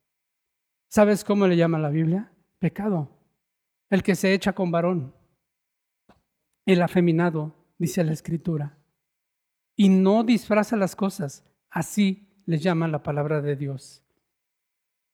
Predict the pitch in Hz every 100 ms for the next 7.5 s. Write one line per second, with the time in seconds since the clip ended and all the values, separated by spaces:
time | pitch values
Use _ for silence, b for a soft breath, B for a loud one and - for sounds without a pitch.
0 | _ _ _ _ _ _ _ - 202 220
1 | 220 220 208 196 214 214 214 202 180 180
2 | 196 180 156 151 _ _ _ _ _ _
3 | - 170 156 156 156 175 175 170 185 170
4 | - 190 202 277 - _ _ _ _ -
5 | 208 208 196 - 180 175 220 233 214 180
6 | 175 220 294 b b b b 165 175 185
7 | 180 175 185 185 180